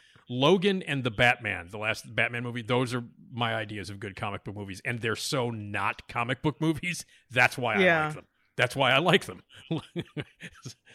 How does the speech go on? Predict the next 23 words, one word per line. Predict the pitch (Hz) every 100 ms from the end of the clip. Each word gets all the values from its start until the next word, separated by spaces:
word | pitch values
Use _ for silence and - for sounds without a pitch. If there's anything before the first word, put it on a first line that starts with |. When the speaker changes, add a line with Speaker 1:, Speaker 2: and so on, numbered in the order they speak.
| - 135
Speaker 2:
Logan | 170 240 214 190
is | -
still | 185 180
my | 160
favorite | - 143 117
comic | 139 113 101
book | 107
movie | 101 98
of | 90
all | 85
time. | 90 85 _ _ _ _ _ _ -
I | 127 120 107 - 151 - _
think | - 113
that | 110
movie | 104 101
is | 92
amazing. | 92 90 82 85 _ _ _ _ _ _ _ -
So, | - 95 80 _ -
anyway. | 90 80
Speaker 1:
They | 226
have | 247
good | 294 226
posters | - 214 240 294 - 185 214 233 -